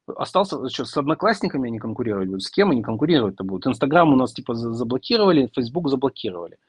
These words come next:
Ну, понятно, все по V P N уходят, но тем не менее, да, уже как-то не хочется по V P N уходить. Все уже начинают, даже среди моих знакомых такие:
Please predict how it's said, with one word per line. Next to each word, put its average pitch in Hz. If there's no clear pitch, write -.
Ну, 160
понятно, 175
все 135
по 147
V 143
P 165
N 220
уходят, 131
но 147
тем 175
не 175
менее, 120
да, 147
уже 131
как-то -
не 160
хочется -
по 110
V 101
P 110
N 98
уходить. 98
Все -
уже 160
начинают, 147
даже 123
среди 139
моих 131
знакомых 135
такие: -